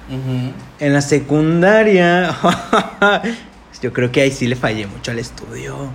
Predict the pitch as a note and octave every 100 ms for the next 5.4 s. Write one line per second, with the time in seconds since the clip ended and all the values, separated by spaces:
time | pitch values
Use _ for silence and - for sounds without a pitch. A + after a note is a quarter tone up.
0 | - - - - A#2+ B2+ A2+ B2 D3+ C#3
1 | C3 D#3+ A#3 C#4+ B3+ - - D3 G3+ E3
2 | C#3 A#2+ G#2 F#2+ - - - - - -
3 | - D3+ C#3 C3+ C#3+ D3+ D3+ E3 G3+ A3
4 | D#3+ - C#3+ D#3+ E3+ D#3+ - - B2+ D3+
5 | D3 F#3 G3